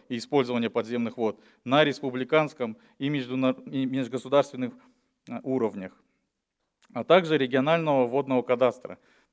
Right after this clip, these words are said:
э, для учета забора подземных вод по водоносному горизонту. Эта база данных будет использоваться в качестве основного вклада в модель управления водоносными горизонтами.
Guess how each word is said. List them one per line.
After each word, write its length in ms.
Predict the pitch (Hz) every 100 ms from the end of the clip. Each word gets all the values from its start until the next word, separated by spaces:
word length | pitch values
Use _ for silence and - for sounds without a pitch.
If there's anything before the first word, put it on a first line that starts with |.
| _ _
э, 240 | - 117 110
для 220 | 123 165
учета 340 | 151 - 165
забора 380 | 123 127 143 135
подземных 500 | 120 117 123 117 107
вод 240 | 156 170 - _ -
по 100 | 135
водоносному 580 | 120 113 117 107 107
горизонту. 600 | 98 104 95 95 95 - - _ _ -
Эта 220 | 151 165
база 280 | 156 156 165
данных 300 | 180 170 147
будет 240 | 151 147
использоваться 560 | 123 156 156 147 131 117
в 40 |
качестве 360 | 139 131 - 120
основного 420 | 127 131 165 170
вклада 380 | - 147 147 123
в 20 |
модель 320 | 123 120 139
управления 500 | 123 - 110 131 120
водоносными 600 | 107 104 107 107 - 98
горизонтами. 580 | 87 95 90 92 87